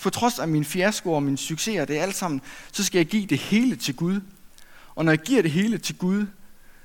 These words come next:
jamen så, øh, så lever jeg, og så, øh, så må jeg vide mig elsket som den, jeg er.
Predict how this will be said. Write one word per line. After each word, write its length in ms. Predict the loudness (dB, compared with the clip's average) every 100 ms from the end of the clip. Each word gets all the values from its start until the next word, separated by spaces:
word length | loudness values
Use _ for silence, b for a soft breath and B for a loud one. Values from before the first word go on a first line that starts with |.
| b b b
jamen 180 | -2 0
så, 260 | 2 0 0 -4 -20 -10
øh, 680 | -4 -2 -2 -2 -2 -4 -6 B B _ _ -18
så 140 | 0 4
lever 320 | 4 4 4
jeg, 180 | 2 -2 -8 B B B
og 120 | -2
så, 300 | 2 2 2 -4 B B
øh, 840 | -2 0 0 0 0 -2 -2 -4 -8 B B B B
så 200 | 0 0
må 180 | 2 4
jeg 120 | 4
vide 100 | 4
mig 120 | 0 2
elsket 560 | 0 0 -4 -8 -8 -12
som 280 | -8 -6 -2
den, 220 | -2 -2
jeg 160 | -2
er. 160 | -4 -6